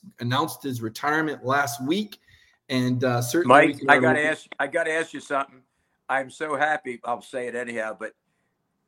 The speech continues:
Speaker 2: you haven't said six decades.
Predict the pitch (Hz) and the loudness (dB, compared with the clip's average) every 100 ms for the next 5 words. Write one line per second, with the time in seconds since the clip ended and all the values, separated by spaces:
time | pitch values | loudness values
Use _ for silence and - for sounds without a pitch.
0 | _ _ 127 123 135 123 117 139 127 107 | _ _ -4 2 2 0 -4 -2 -2 -4
1 | - - 143 139 - 135 123 131 110 98 | -18 -8 -6 -6 -2 -2 -2 -4 -6 -6
2 | - _ | -16 _